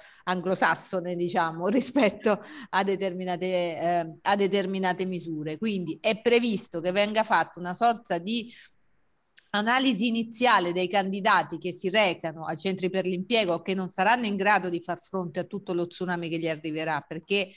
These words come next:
entro il trentuno dodici, poi magari su questo anche Jessica ci può aiutare, dovranno raggiungere determinati numeri, no? E la platea è molto alta. Però, ritornando a noi, le persone che noi intercettiamo, che vivono una situazione di precarietà lavorativa, hanno una grossa occasione che non c'era prima.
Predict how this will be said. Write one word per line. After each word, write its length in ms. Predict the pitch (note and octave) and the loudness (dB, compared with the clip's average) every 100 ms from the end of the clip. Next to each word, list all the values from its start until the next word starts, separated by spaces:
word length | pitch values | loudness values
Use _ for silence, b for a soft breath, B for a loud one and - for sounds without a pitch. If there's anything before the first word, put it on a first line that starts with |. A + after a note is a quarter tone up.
| B - | B 0
entro 360 | F#3+ G3 F#3 | 2 2 -2
il 60 | E3+ | -2
trentuno 380 | G3 F#3+ A3 G#3 | -2 -2 -2 -2
dodici, 400 | G3 F#3 E3 F3 | 0 -2 -4 -2
poi 140 | F3+ | -2
magari 320 | E3+ F3+ E3+ | 0 0 -2
su 120 | E3+ | -4
questo 260 | D3+ F3 F3 | -6 -4 -4
anche 200 | E3+ F3+ | -4 -4
Jessica 400 | F3+ F3+ F3+ E3+ | -4 -4 -4 -4
ci 140 | D3+ | -4
può 100 | E3+ | -4
aiutare, 480 | E3+ F#3+ F#3+ E3+ E3 B - | -2 0 2 2 0 B -14
dovranno 680 | E3+ E3 F3+ F3+ F3+ F3+ F3 | -10 0 2 2 0 0 -2
raggiungere 720 | - G3 F#3+ G#3 F#3+ G3 F#3 F3+ | -2 -2 0 -2 0 2 2 0
determinati 680 | F3 F#3 F3 F3 F#3 F#3+ | -4 -4 -4 -2 -2 -2
numeri, 540 | G3 G#3+ F#3 F3 E3 E3+ | -4 -4 -2 -2 -2 0
no? 260 | G3 A3+ B B - | 0 0 B B -2
E 100 | F#3 | 2
la 140 | E3+ | 2
platea 420 | F#3+ G3+ F#3 E3 | 4 2 4 0
è 40 | E3 | -2
molto 380 | D3+ D3 D3+ C3 | -6 -10 -6 -6
alta. 380 | B2+ B2 D3 - | -6 -10 -14 -2
Però, 320 | A3+ G#3 D3+ B B _ | 2 2 2 B B _
ritornando 600 | - G3 A3+ A3+ C4 B3+ A3 | -6 -2 -2 0 0 2 2
a 80 | |
noi, 540 | G3+ F#3 D#3 D3 C#3+ - _ - | 2 -2 -6 -8 -10 -14 _ -4
le 240 | F#3+ B3 | 2 2
persone 580 | A#3 A3+ - C#4 C4 A3 | 2 0 0 2 2 0
che 80 | G#3+ | -2
noi 180 | A#3 A3+ | -2 -2
intercettiamo, 1080 | G#3 G3+ G3 F3+ - G3 F3 D3+ C#3+ D3+ | -2 -4 -4 -10 -2 2 2 2 -4 -12
che 100 | D#3+ | -10
vivono 440 | D#3+ F#3+ B3+ G#3+ G3 | -6 -2 0 0 -2
una 140 | F#3+ | -4
situazione 560 | F#3 E3+ F3+ F3+ A#3+ A3 | -4 -4 -4 -2 -2 -2
di 120 | G3 | -2
precarietà 600 | F#3 F#3 F#3+ F3+ F3 G#3 | -2 -2 0 -2 2 2
lavorativa, 880 | G#3+ F#3 F3+ E3 D#3 F3+ G#3+ A#3 - | 4 2 0 -2 -4 -6 2 2 4
hanno 300 | G3 G3+ A3 | 2 2 0
una 180 | G#3+ F#3+ | -2 -2
grossa 320 | F#3 F#3 - | -4 -6 -6
occasione 720 | F3 F3+ D#3 D#3+ D3+ D3+ D3+ | -6 -6 -6 -8 -10 -10 -6
che 120 | A3+ A3 | -2 -2
non 160 | E3+ | -2
c'era 340 | D3+ G3 D#3 D#3+ | -2 0 2 -2
prima. 420 | D3+ - C#3+ | -6 -10 -12